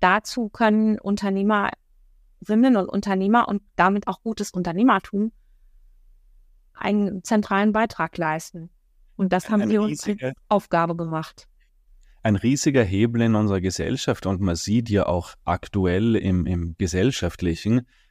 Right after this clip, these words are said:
Speaker 2: wie Unternehmertum, ich denk dann an, du kannst kurz an die U-S-Wahlen, an die
Speaker 1: Mhm.
Speaker 2: aktuellen, wie oft wir in Europa schon über gewisse Spendengelder, Spendenkontos et cetera hören.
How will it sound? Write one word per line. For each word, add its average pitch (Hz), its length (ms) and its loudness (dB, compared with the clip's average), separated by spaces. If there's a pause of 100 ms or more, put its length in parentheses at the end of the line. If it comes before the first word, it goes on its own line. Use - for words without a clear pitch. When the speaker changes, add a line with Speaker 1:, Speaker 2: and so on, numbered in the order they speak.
(100)
Speaker 2:
wie 107 340 2
Unternehmertum, 101 840 0
ich 98 120 -2
denk 92 220 -2
dann 101 160 2
an, 95 80 2
du 92 100 -2
kannst - 360 -4
kurz 101 340 -4
an 92 240 -4
die 92 260 -2
U-S-Wahlen, 87 760 0
an 85 100 -2
die 87 80 -2
Speaker 1:
Mhm. 78 60 0
Speaker 2:
aktuellen, 107 680 -2 (440)
wie - 120 -12
oft 101 300 -4
wir 120 360 4
in 107 140 4
Europa 95 600 0
schon 95 320 0
über 92 340 0
gewisse 98 460 -2
Spendengelder, 98 1000 0
Spendenkontos 98 1300 0
et - 180 -8
cetera 98 440 -2
hören. 92 340 0